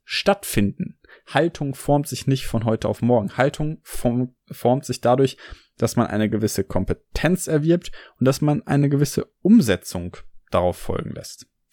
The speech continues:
Das heißt, immer wenn wir in Gesprächen sind und merken, aha, da ist wieder ein Moment, den ich realisiere,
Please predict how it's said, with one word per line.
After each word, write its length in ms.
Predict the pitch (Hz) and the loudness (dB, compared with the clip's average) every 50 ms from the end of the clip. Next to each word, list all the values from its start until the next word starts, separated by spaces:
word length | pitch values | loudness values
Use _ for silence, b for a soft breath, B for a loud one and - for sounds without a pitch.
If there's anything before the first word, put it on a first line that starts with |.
| B B B B B B B | B B B B B B B
Das 240 | - 120 - - - | -4 -4 -4 -2 0
heißt, 360 | 117 131 170 190 - - b b b b b b _ | 0 2 2 0 -2 -6 b b b b b b _
immer 260 | 156 165 180 175 160 | 2 4 6 6 6
wenn 140 | 151 143 143 | 6 4 4
wir 80 | 139 139 | 4 4
in 80 | 139 | 4
Gesprächen 560 | 135 135 - - - - 120 123 123 - 117 | 4 2 0 -2 0 2 2 2 4 2 0
sind 440 | 107 - 131 139 160 185 - - _ _ | 2 4 4 4 4 4 0 -4 _ _
und 180 | - 123 120 123 | 0 2 4 4
merken, 360 | 123 123 127 127 - 135 123 - _ - | 4 4 4 2 0 -4 -8 -8 _ -2
aha, 640 | 156 151 - - - - 247 285 254 165 120 113 117 | -2 -2 -2 -4 -2 0 2 4 4 4 4 2 0
da 140 | 90 - 120 | 0 -2 -2
ist 340 | - - 160 - - - | 0 0 -2 -2 -2 -4
wieder 180 | - 147 - - | -4 -4 -4 -2
ein 140 | 135 135 131 | -2 -2 -2
Moment, 500 | 131 131 135 143 151 156 - - 139 127 | -2 0 2 2 2 2 0 -4 -4 0
den 140 | 131 123 123 | 2 2 2
ich 220 | 120 - - - | 2 0 0 2
realisiere, 800 | 123 117 117 113 113 110 113 127 156 175 185 120 110 113 127 131 | 4 4 4 4 2 0 0 0 2 2 4 4 4 2 0 0